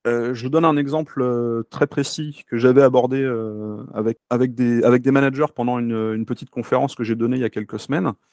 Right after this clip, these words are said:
L'exemple type, c'est, euh, le temps qu'on passe à traiter des mails par jour. C'est un, c'est un outil de communication qui est extrêmement efficace parce que c'est extrêmement immédiat. Euh, le truc, c'est que c'est tellement efficace que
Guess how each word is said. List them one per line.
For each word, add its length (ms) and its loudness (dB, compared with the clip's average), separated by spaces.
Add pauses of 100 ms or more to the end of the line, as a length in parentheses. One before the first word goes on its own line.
(220)
L'exemple 500 4
type, 280 -8
c'est, 240 0
euh, 180 6
le 140 0
temps 180 2
qu'on 180 -4
passe 340 0
à 120 2
traiter 300 0
des 100 2
mails 420 2
par 140 2
jour. 340 -6 (200)
C'est 160 -4
un, 120 2
c'est 160 0
un 120 4
outil 180 -2
de 60 -18
communication 720 -4
qui 160 -10
est 480 -4 (240)
extrêmement 560 2
efficace 480 -2
parce 160 -10
que 100 -12
c'est 240 -6
extrêmement 480 -2
immédiat. 420 0 (280)
Euh, 640 0
le 140 -2
truc, 200 -4
c'est 140 -8
que 140 -8
c'est 120 -2
tellement 280 4
efficace 360 0
que 400 2